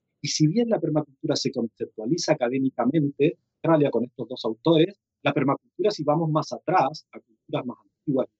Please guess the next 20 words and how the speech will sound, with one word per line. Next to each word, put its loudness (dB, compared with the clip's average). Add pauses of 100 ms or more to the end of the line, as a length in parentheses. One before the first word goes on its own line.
(280)
en -4
América, 2 (360)
era 2
una 2
forma -2
de -2
relacionarnos -6
con -10
la -4
naturaleza. -18
O -16
sea, -6
podríamos 2
hablar 0
de -2
una 2
permacultura -6
mesoamericana 0
o -6
precolombina. 2